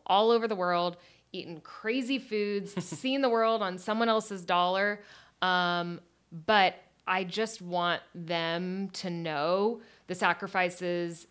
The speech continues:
Speaker 1: and at least be aware of them, because I wished I would have start balancing my life earlier when I started touring, um, with exercise, eating, drinking, all of
Speaker 2: Mm-hmm.
Speaker 1: those things. Um, and it took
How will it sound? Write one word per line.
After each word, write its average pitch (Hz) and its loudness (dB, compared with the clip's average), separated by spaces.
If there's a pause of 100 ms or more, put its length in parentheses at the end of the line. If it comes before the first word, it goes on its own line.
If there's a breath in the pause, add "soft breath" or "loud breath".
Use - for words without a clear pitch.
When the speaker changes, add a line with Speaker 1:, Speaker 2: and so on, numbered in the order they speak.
(120)
Speaker 1:
and 170 -4
at 196 -4
least 208 -6
be 302 2
aware 185 2
of 185 -2
them, 202 0
because 175 -2 (420 soft breath)
I 202 4
wished 196 -2
I 220 8
would 214 4
have 202 -4
start 175 0
balancing 165 -4
my 160 -4
life 151 -6 (300)
earlier 208 -2
when 226 -2
I 226 4
started 220 0
touring, 226 0 (340 loud breath)
um, 170 -2
with 170 0
exercise, 208 0
eating, 196 -2
drinking, 196 -4
all 185 4
of 190 0
Speaker 2:
Mm-hmm. 185 0
Speaker 1:
those 175 0
things. 208 -2 (400 loud breath)
Um, 175 2
and 190 0
it - -4
took 190 -2